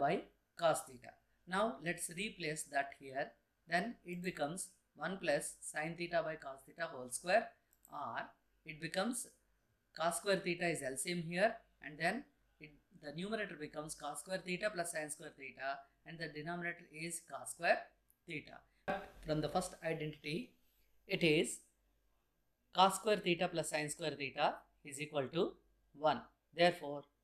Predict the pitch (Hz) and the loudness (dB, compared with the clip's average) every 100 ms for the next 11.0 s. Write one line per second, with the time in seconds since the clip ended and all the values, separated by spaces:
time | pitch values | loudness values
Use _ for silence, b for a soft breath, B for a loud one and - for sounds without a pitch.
0 | _ _ 147 160 185 175 139 139 160 226 | _ _ 2 4 4 0 -2 0 2 2
1 | - b b - 151 156 190 185 139 135 | -2 b b -6 -4 4 6 6 4 2
2 | - 139 - 127 131 139 143 _ - 175 | -2 -6 -6 -8 -4 -4 -4 _ -14 -10
3 | 220 180 147 135 175 139 131 - _ - | -6 -4 -4 -6 -4 -2 -2 -4 _ -4
4 | 185 165 135 127 117 - - 107 - _ | -2 -2 -6 -10 -16 -16 -20 -20 -20 _
5 | _ _ - - 196 185 190 202 156 135 | _ _ -10 -2 0 4 2 2 -2 -2
6 | 165 - - 165 170 165 175 226 - _ | -2 -8 -6 -2 2 2 2 -2 -14 _
7 | _ 175 185 165 127 - _ _ _ _ | _ 2 6 6 6 -2 _ _ _ _
8 | _ _ _ 147 156 196 - - - 160 | _ _ _ 6 8 8 4 -14 -4 -2
9 | 185 196 - 170 160 - 160 147 143 147 | 0 -2 0 -2 -2 -4 -8 -8 -8 -2
10 | 147 131 127 151 151 - 131 143 143 147 | -2 -2 -8 -12 -12 -12 -12 -12 -8 -8